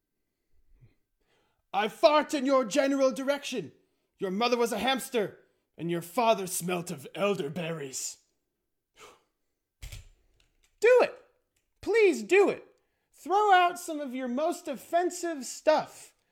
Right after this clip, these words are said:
words and phrases at the rock. Will you do it? Probably not. Probably not. Why will you avoid it? Probably because you think it's stupid to hurl insults at a rock. Yes,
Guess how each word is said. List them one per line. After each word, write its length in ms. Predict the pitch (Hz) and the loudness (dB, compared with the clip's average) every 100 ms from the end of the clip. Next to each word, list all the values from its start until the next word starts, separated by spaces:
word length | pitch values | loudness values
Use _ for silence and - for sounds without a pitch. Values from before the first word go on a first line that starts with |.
| _ _ _ | _ _ _
words 440 | 185 294 262 220 | -6 -4 -4 -4
and 160 | 208 196 | -6 -8
phrases 480 | - 233 240 180 185 | -6 -6 -6 -8 -8
at 160 | 208 | -8
the 100 | 208 | -8
rock. 540 | 175 208 190 110 - - _ _ _ _ _ _ _ | -4 -4 -4 -8 -18 -20 _ _ _ _ _ _ _
Will 220 | 156 175 | -6 -2
you 160 | 175 170 | -2 -2
do 280 | 151 156 196 | -2 -2 0
it? 180 | 320 - _ _ _ _ _ _ _ _ _ | -2 -6 _ _ _ _ _ _ _ _ _
Probably 600 | - 175 160 160 175 165 | -4 -4 -4 -6 -6 -6
not. 540 | 175 330 359 - - _ _ _ _ | -4 -4 -6 -10 -20 _ _ _ _
Probably 420 | _ 277 381 403 370 | _ -10 -6 -2 -2
not. 400 | 220 294 175 - _ _ _ _ _ | 0 -4 -6 -14 _ _ _ _ _
Why 180 | 196 247 | -2 -2
will 140 | 302 | -2
you 220 | 285 311 | -6 -6
avoid 360 | 294 220 233 294 | -8 -4 -4 -4
it? 240 | 359 - _ _ _ _ _ _ | -6 -12 _ _ _ _ _ _
Probably 520 | - 285 381 320 233 | -2 4 4 2 -4
because 360 | 196 190 214 185 | -6 -8 -8 -8
you 80 | 202 | -12
think 240 | - 233 | -12 -12
it's 140 | 208 | -12
stupid 640 | - - - 349 392 214 143 | -12 -14 -2 -2 0 -4 -6
to 200 | - 151 | -8 -10
hurl 340 | 127 143 135 | -8 -10 -8
insults 500 | 127 123 - 117 110 | -10 -12 -14 -16 -14
at 120 | 143 113 | -14 -14
a 60 | |
rock. 380 | 107 92 87 _ _ _ _ _ _ _ _ _ _ _ _ | -14 -16 -20 _ _ _ _ _ _ _ _ _ _ _ _
Yes, 580 | 110 127 107 - - - | -14 -12 -12 -18 -20 -20